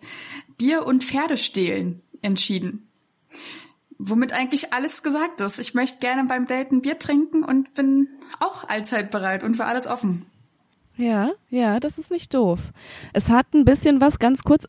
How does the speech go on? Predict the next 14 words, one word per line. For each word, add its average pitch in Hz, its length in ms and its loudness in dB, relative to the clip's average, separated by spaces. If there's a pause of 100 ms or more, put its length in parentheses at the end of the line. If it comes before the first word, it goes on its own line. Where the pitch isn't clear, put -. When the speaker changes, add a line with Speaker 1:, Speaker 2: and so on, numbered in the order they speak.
(140)
Speaker 2:
äh, 226 120 2
ich 226 100 0
darf's - 280 2
ja 233 120 4
kurz - 220 0
bewerten, 180 420 2 (380)
weil 214 200 6
wir, 214 120 6
das 220 200 -2
machen 240 200 4
wir 240 80 4
hier 254 180 6
gerade. 254 240 2 (460)
Ähm, 233 380 4